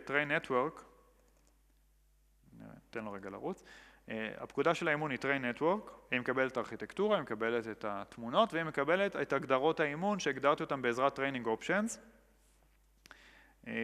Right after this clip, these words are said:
עד אר אלפיים ושבע עשרה בי, האופטימייזר היחיד שתמכנו בו היה S G D M, ה-Stochastic, אה, Gradient Descent with Momentum, היום אנחנו כבר תומכים גם ב-Adam וב-R M S Props, אה,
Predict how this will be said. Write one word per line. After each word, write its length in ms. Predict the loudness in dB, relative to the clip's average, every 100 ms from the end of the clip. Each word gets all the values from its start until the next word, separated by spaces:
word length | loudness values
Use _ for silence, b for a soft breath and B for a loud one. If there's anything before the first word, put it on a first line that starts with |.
| 0 0
עד 260 | 4 4 6
אר 140 | 4
אלפיים 280 | 6 2 2
ושבע 200 | 2 4
עשרה 240 | 4 2
בי, 200 | 2 4
האופטימייזר 640 | 6 4 2 2 2 2 2
היחיד 340 | 2 2 -2
שתמכנו 560 | -4 -2 2 2 2 -4
בו 180 | 0 2
היה 280 | 4 2
S 20 | 0
G 220 | -4 -4
D 20 |
M, 240 | 0 0
ה-Stochastic, 680 | -2 -10 -4 -2 -2 -6 -4
אה, 200 | -4 -4 -2
Gradient 600 | -2 0 -2 -8 -16 -10
Descent 260 | -6 -6 -6
with 160 | -6
Momentum, 440 | -4 -4 -2 0 0
היום 180 | 0
אנחנו 160 | -2 -4
כבר 120 | -6
תומכים 340 | -6 -8 -8 -6
גם 160 | -8
ב-Adam 840 | -8 -12 -16 -20 -6 0 2 2 0
וב-R 400 | -2 0 0 -2 -4
M 80 | -4
S 80 |
Props, 260 | 2 2 0 -18 B B B B _
אה, 60 | -14